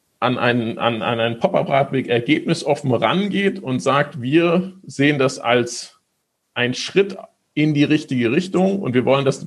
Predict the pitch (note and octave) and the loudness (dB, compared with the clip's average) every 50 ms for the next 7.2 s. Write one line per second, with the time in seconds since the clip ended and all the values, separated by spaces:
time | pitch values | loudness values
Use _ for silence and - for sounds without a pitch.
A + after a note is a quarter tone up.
0 | A#2+ - - - - - C3+ C3+ D#3+ - - E3 D3 - - - D#3 C#3+ B2+ A#2 | -12 -4 -2 -2 -2 0 0 0 0 2 2 0 0 0 -2 0 0 2 4 4
1 | G#2+ A2+ A#2 A#2 A#2 - - A2 - - - - G#2+ G#2+ G2 G2 - D3 F3 D#3+ | 4 4 2 2 0 -4 -6 -6 -6 -8 -12 -10 -8 -2 0 0 2 2 0 -2
2 | C#3+ - - C3 C3 B2+ B2+ - C#3+ C#3+ - - - D3 C#3+ - - - - - | -2 -2 -2 0 0 0 2 2 0 0 0 -2 -4 -6 -6 -6 -12 -20 -20 -20
3 | - - _ _ _ _ _ _ C3+ B2+ B2+ - C#3+ C#3+ D3 - A#2+ B2 A#2 G#2 | -20 -20 _ _ _ _ _ _ 0 2 4 4 2 2 2 0 2 2 2 2
4 | - C3+ F#3+ F3+ - D#3 C#3 C#3 - C#3+ C#3 C3 - - _ _ _ _ _ - | 0 0 -2 0 2 2 2 2 2 -2 -4 -4 -6 -10 _ _ _ _ _ 0
5 | - A#2 C3+ C3 C#3+ C3 F#2+ - F#2 A#2 - - - B2+ - A2 G#2+ - - B2 | 0 0 2 0 0 0 2 2 2 2 2 0 -2 -2 -2 -2 -4 0 0 2
6 | - G#2+ G#2 - - G2+ G2 F#2+ - G2+ F#2 - - - - - G#2 - - - | 2 2 0 2 2 0 2 2 2 0 -2 -2 -6 -10 -10 -10 -10 -6 -6 -6
7 | - - - _ | -6 -6 -12 _